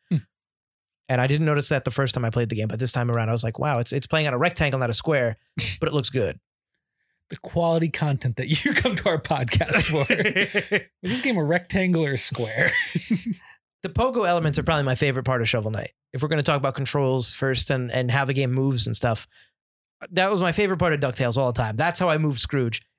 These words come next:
Speaker 2: is I would bounce across the level even when there was no bad guy, just because it was fun. And that's, you can't pogo all the way with Shovel Knight,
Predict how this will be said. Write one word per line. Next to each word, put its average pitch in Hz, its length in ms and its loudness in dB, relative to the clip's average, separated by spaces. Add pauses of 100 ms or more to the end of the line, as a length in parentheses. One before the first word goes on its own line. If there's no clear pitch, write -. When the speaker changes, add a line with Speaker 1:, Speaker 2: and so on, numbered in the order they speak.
Speaker 2:
is 135 80 -8
I 175 100 2
would 185 140 0
bounce 160 220 0
across 165 220 0
the 170 60 0
level 143 220 2
even 139 160 0
when 135 80 0
there 131 80 0
was 127 80 0
no 120 120 0
bad 123 260 0
guy, 110 160 -2
just 110 140 -2
because 120 280 0
it 165 120 0
was 135 180 -2
fun. 143 300 -4 (640)
And 170 80 2
that's, 175 240 2
you 180 100 0
can't 233 260 0 (160)
pogo 180 380 2
all 156 220 2
the 135 80 0
way 135 160 2
with 156 120 2
Shovel 185 260 2
Knight, 190 240 0